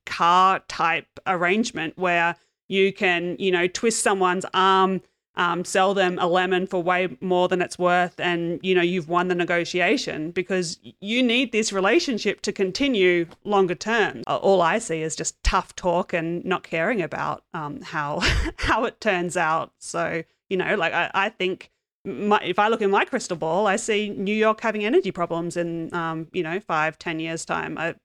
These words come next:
that, that's what I see. I don't see any grown-ups that wanna <laughs> actually, you know, solve, solve problems in a, a realistic way.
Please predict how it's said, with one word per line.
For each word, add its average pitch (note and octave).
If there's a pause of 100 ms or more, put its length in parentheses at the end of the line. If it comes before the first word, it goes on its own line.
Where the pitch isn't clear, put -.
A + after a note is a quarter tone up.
(140)
that, F3
that's F#3
what E3+
I F#3+
see. -
I D#3+
don't E3+
see E3
any F#3+
grown-ups D3+
that -
wanna D#3
<laughs> -
actually, A3 (300)
you F3+
know, D#3
solve, D#3+ (280)
solve D#3+
problems D#3+
in D#3+
a, D#3
a D#3
realistic D#3+
way. D3+